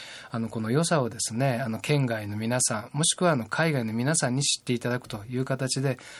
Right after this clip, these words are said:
もっともっとピーアールしていただきたいなと。で、逆に静岡の皆さんは、あの、このいい土地からばかりずっといずにですね、また外へ出かけてってですね、この静岡こんなにいいんだよと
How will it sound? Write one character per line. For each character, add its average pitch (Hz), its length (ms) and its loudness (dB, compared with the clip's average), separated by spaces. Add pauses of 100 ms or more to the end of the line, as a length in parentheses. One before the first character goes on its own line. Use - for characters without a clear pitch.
(220)
も 143 120 4
っ - 20 -2
と 120 160 -6
も 151 120 4
っ 196 60 -4
と 151 140 -2
ピ 131 140 0
ー 123 100 4
ア - 20 6
ー 117 40 2
ル 110 80 -4
し - 80 -2
て 110 80 -4
い 104 60 -4
た 107 100 -4
だ 101 100 -8
き - 80 -12
た - 120 -6
い 101 80 -8
な 98 120 -10
と。 - 140 -16 (640)
で、 151 80 2
逆 156 200 0
に 175 80 6
静 180 180 4
岡 175 140 4
の 151 80 6
皆 143 180 6
さ 135 140 2
ん 135 140 4
は、 165 220 6
あ 123 60 0
の、 120 200 0
こ 120 120 -4
の 117 80 2
い 131 220 2
い 113 40 -2
土 117 120 -4
地 - 120 0
か 120 140 0
ら 117 160 -2
ば 120 160 -2
か 117 80 -2
り 113 180 0
ず 120 120 -4
っ - 20 -6
と 120 160 -4
い 120 140 2
ず 139 100 0
に 110 120 0
で 131 100 -10
す - 160 -2
ね、 131 160 0 (240)
ま 123 80 -2
た 120 80 0
外 147 260 2
へ 120 60 2
出 113 100 -2
か 117 140 0
け 123 100 -2
て 143 120 2
っ - 20 -2
て 120 180 -4
で 107 120 -10
す - 120 -2
ね、 139 220 2 (300)
こ 123 100 -2
の 113 80 -2
静 120 200 0
岡 110 220 -2
こ 120 140 -4
ん 143 80 4
な 156 80 4
に 156 100 4
い 165 40 4
い - 20 6
ん 175 80 6
だ 135 100 4
よ 131 140 2
と - 100 -10